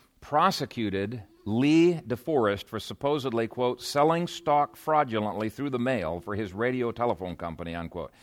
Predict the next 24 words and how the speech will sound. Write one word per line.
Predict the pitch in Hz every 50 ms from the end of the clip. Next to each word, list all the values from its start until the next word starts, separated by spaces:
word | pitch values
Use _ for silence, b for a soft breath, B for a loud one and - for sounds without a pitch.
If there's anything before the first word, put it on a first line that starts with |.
| b b b b
That | 131 147
was | 151
back | 131 143 143 143 -
in | 131 131
nineteen | 135 135 113 127 127 117
thirteen. | - 127 123 85 - 139 135 110 87 90 101 B B B B B B B B B B
The | - 101
government | 113 143 165 175 180 165 147
office | 135 143 156 165 156 - 131 117 107
issued | 147 151 143 147 135 127
a | 120
statement | - - 147 147 117 113 113 101
saying, | - - 113 107 101 101 104 104 101 - - -
"Lee | 104 110 120 147 156 175 190 202
DeForest | 190 196 196 - 196 190 175 139 107 80 76 78 - - -
has | 123 104 -
said | - - 151 160 170 151
in | 127 110 104
many | 113 139 175 208 226
newspapers | 233 208 180 - - - 104 90 - - 85 92 113 131 - -
and | 117 113 110
over | - 135 165 196 190 226 214
his | 190 214 208
signature | - - 220 185 135 117 101 - - 90 80 78 92 117